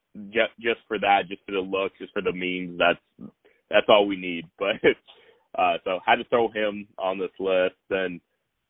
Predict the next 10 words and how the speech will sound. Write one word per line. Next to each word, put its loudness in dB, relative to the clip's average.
uh, 4
the 2
last 2
guy, 2
we, -2
uh, -2
we -4
just -6
got 2
him, -6